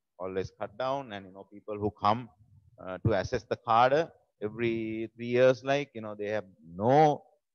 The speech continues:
absolutely no experience or, you know, I mean, they don't know what's going on and they just come to cut and go, you know. So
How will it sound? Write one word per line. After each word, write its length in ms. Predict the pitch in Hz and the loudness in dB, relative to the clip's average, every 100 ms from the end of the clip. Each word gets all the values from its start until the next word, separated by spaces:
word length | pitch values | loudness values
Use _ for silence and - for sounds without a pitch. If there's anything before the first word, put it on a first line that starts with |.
| _ _ _ _ _ _ _ - | _ _ _ _ _ _ _ -14
absolutely 540 | 92 - 160 175 165 123 | -6 4 6 6 4 2
no 180 | 139 | 4
experience 720 | 147 - - 165 165 175 180 139 | 2 0 -4 -2 0 -4 -4 0
or, 320 | 131 120 113 | 2 2 -2
you 80 | 113 | -6
know, 140 | 117 | -8
I 140 | 110 113 | -8 -10
mean, 320 | 113 110 87 _ _ | -14 -16 -18 _ _
they 80 | 113 | -6
don't 180 | 123 127 | -6 -6
know 240 | 123 107 _ _ _ _ _ _ | -6 -6 _ _ _ _ _ _
what's 200 | 110 - | -8 -4
going 260 | 139 143 151 | -4 -4 -4
on 180 | 185 196 _ _ _ 127 | -6 -6 _ _ _ -14
and 180 | 127 127 | -10 -4
they 140 | 135 | -4
just 260 | 131 - _ | -4 -8 _
come 120 | 131 131 | -6 -6
to 80 | - | -8
cut 120 | 135 - | -10 -8
and 320 | 151 147 147 | -14 -12 -12
go, 200 | 185 170 _ _ _ | -8 -8 _ _ _
you 60 | 104 | -14
know. 140 | 131 - _ _ _ _ | -14 -16 _ _ _ _
So 300 | 156 139 | 0 0